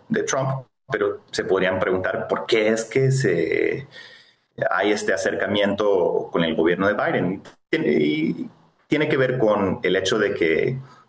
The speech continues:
desde que Estados Unidos criticó severamente, eh, la decisión de la Sala de lo Constitucional, permitiendo la reelección inconstitucional,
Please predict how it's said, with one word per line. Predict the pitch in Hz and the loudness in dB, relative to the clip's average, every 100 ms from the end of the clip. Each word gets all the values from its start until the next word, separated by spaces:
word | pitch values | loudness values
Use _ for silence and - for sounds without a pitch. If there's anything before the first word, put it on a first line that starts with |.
| - | -6
desde | 101 95 90 | -2 -2 -4
que | 92 | -2
Estados | - - 104 120 | -2 0 0 2
Unidos | 120 110 110 | 2 2 0
criticó | - 95 - - 101 | -2 -4 -4 -2 0
severamente, | 98 101 101 104 101 101 92 90 73 - - | 0 0 0 0 0 0 2 2 0 -2 -4
eh, | - 76 76 - 50 50 - | -4 0 0 0 -4 -6 -4
la | 82 | -2
decisión | 82 - 85 104 95 | -2 -4 -2 -2 0
de | 90 | 0
la | 82 | 0
Sala | - 95 87 | 0 0 0
de | 80 | 0
lo | 78 | 0
Constitucional, | 85 85 80 82 - 87 82 - - _ _ _ - | -2 -2 -2 -2 0 0 -2 -6 -14 _ _ _ -6
permitiendo | 92 87 85 - 110 107 82 | -2 0 0 0 2 2 0
la | 71 73 | 0 -2
reelección | - - - 95 | -2 -2 -2 0
inconstitucional, | 95 98 90 - 95 - 107 87 98 | 0 0 -2 -2 -2 0 0 0 -4